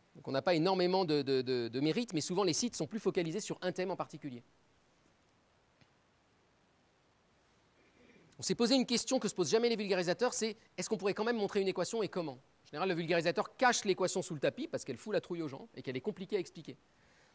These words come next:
Donc avec une étudiante, euh, en illustration scientifique, on essaie de réfléchir à comment on pourrait montrer les équations. On a pris les quatre équations les plus compliquées de la physique moderne,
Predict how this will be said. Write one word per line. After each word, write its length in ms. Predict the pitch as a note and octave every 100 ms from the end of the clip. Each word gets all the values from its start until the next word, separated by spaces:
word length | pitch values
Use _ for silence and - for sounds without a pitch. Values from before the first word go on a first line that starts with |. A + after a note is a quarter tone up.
| -
Donc 160 | C#3+ F#3
avec 260 | G3 G#3+
une 120 | G3
étudiante, 540 | G#3 G#3 F#3 A3+ A3 F3
euh, 200 | D#3+ D#3
en 140 | D#3+
illustration 340 | G3 G3 G#3 G#3
scientifique, 480 | - F#3 F3+ B3+
on 80 | G#3+
essaie 160 | G3 F#3+
de 60 |
réfléchir 400 | F#3+ G3 - G#3
à 80 | G3
comment 200 | - G#3+
on 100 | G#3+
pourrait 360 | - G#3 G#3+ B3 - - -
montrer 420 | G3 A#3+ - B3
les 160 | A#3+ G3
équations. 480 | G3+ F3 D#3+ F#3+ C#4+ -
On 80 | D#3
a 60 |
pris 120 | - F3+
les 120 | D3
quatre 180 | A3+ G#3
équations 300 | F#3+ - F#3
les 80 |
plus 120 | - G3+
compliquées 300 | F3+ F#3 G3
de 60 |
la 80 | E3
physique 240 | D#3+ D#3+
moderne, 340 | C#3 C3 F#3